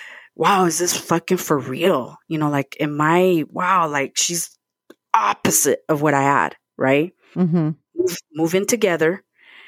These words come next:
Speaker 1: you know, and I'm, I'm, I'm considering that like, like a fuck, she's, you know, unconditionally loving
Speaker 2: Like
Speaker 1: me.
Speaker 2: green light, green
Speaker 1: Right?
Speaker 2: light.
Speaker 1: Green
Speaker 2: Yeah.
Speaker 1: light, green light, let's do this.
Speaker 2: Right.
Speaker 1: So then when we move in together, she starts, like, rolling her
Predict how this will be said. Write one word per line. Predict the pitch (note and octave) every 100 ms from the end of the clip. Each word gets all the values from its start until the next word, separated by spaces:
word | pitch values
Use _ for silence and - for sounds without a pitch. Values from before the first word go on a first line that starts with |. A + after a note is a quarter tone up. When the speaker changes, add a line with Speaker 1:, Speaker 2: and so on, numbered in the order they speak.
| - -
Speaker 1:
you | E3
know, | D#3+
and | E3
I'm, | E3+ -
I'm, | E3 E3
I'm | E3+ E3 -
considering | E3 - E3+ F3 E3
that | D#3 B2
like, | C#3 C3 C3
like | B2+ A#2+
a | A#2
fuck, | - F#3+ D3+ -
she's, | - D#3+ -
you | D#3
know, | C3 B2 - _ _ _
unconditionally | F3 F3 E3+ E3+ E3
loving | D3 D#3+ A3+
Speaker 2:
Like | E3
Speaker 1:
me. | -
Speaker 2:
green | G3 G3 F3+
light, | D3+ -
green | - F3 D3+
Speaker 1:
Right? | A#2+
Speaker 2:
light. | E2 _ _ _ _ -
Speaker 1:
Green | D#3+ F#3+
Speaker 2:
Yeah. |
Speaker 1:
light, | D#3 D#3+ - -
green | D#3 E3+
light, | C3+
let's | D3+ -
do | E3 E3
this. | C#3+ - - - - - - - -
Speaker 2:
Right. | D#3+
Speaker 1:
So | G3+
then | F#3 G#3 G#3+ A3+ G#3+ G#3
when | G3+
we | G3
move | G3+ G#3
in | A3+
together, | A3 E3 F#3+ C#4+ A#3+ D#3+ D#3 F3+ F#3 _ _ _ _ _ _ _ _ _ _ _ -
she | - G#3
starts, | G3 G#3+ G3 F#3+ - G3
like, | F3+ D#3 - - _ _ _ _ _ _ _ _ _ _
rolling | E3 F3+ G3 G3+
her | G3+